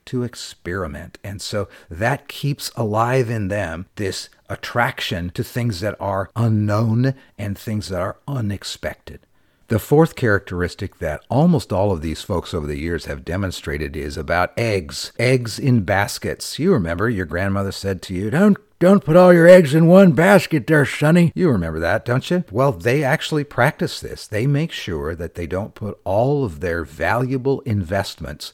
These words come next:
whether they are relationships or whether it's how they use their time, or it's investment of money, in one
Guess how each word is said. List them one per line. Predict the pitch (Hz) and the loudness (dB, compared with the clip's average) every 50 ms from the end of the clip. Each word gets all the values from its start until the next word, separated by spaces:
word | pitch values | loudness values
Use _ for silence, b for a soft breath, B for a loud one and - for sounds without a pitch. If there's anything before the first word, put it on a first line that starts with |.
| b b | b b
whether | - 87 92 117 143 175 180 165 131 | -12 -8 -4 -2 0 0 0 0 0
they | 104 110 95 87 | 0 0 -2 -2
are | - 80 78 78 78 | -2 -4 -4 -4 -4
relationships | 73 73 78 76 73 73 80 107 147 185 180 - - 135 95 73 - - - 60 - - - - - - - - | -6 -6 -6 -6 -6 -4 -4 -2 -2 -2 -4 -6 -8 -10 -10 -10 -10 -12 -12 -12 -12 -12 -14 -16 -18 -18 -14 -12
or | - 69 65 | -12 -10 -10
whether | 69 76 78 78 78 78 73 | -10 -8 -8 -8 -8 -8 -10
it's | 73 73 - - | -10 -12 -14 -16
how | - - - 92 87 | -14 -10 -8 -8 -8
they | 78 76 | -8 -8
use | 73 71 78 76 69 | -10 -10 -12 -14 -14
their | 67 65 67 65 | -14 -14 -14 -14
time, | - - - - 101 117 123 101 78 65 62 - 107 113 - _ | -16 -16 -10 -8 -6 -6 -6 -6 -8 -10 -12 -14 -14 -16 -12 _
or | 107 107 117 120 117 117 107 104 - - - | -4 -2 0 2 2 2 2 0 0 -4 -6
it's | 104 92 - - _ | -6 -6 -8 -8 _
investment | 80 78 73 80 95 95 - - - 85 73 73 | -8 -6 -4 -2 -4 -4 -4 -6 -8 -6 -6 -8
of | 71 69 | -10 -10
money, | 73 76 80 85 87 107 131 120 80 71 90 117 - b b b | -8 -8 -6 -4 -2 -2 -2 -2 -4 -6 -8 -10 -10 b b b
in | b 113 110 107 104 101 101 87 | b 0 0 2 2 0 -2 -2
one | 90 95 90 85 85 92 101 104 | -2 -2 -2 -4 -4 -6 -6 -8